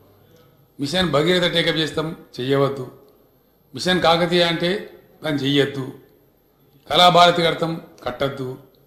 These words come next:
అసెంబ్లీ కడదాం కట్టద్దు, సెక్రటేరియట్ కడదాం కట్టద్దు, అంతా యథాతథంగా ఉండాలి, మేమేం చేయలేదు మీరు కూడా అట్నే ఉండండి అనే ఆలోచన కనపడతా ఉంటుంది. అధ్యక్ష, ప్రజా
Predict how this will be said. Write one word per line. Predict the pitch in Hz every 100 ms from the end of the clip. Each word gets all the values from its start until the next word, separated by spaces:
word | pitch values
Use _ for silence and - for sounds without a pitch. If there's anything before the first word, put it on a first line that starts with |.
| _ _ _ _ -
అసెంబ్లీ | 147 185 185 180 175
కడదాం | 165 160 160 -
కట్టద్దు, | 110 - 127 131 127 - - _ _ _ _ _
సెక్రటేరియట్ | 147 151 175 175 165
కడదాం | 156 156 156 151 -
కట్టద్దు, | 113 143 123 131 127 - _ _ _ _ _ _
అంతా | 160 196 202 202 196
యథాతథంగా | 170 185 185 175 185 165
ఉండాలి, | 160 156 151
మేమేం | 147 147 143
చేయలేదు | 156 165 196
మీరు | 180 165
కూడా | 151
అట్నే | - 156
ఉండండి | 139 131 127 131 - - - - _ _ _ _ -
అనే | 165 156
ఆలోచన | 175 190 190 185 185 151
కనపడతా | 147 156 139 123
ఉంటుంది. | 113 - - _ _ _ _ _ _ _ _ _ _ -
అధ్యక్ష, | 143 190 202 185 262 - - _ _ _ _ _ _ _ _ _ _ _ _ _ _ _ _ _ _
ప్రజా | 147 165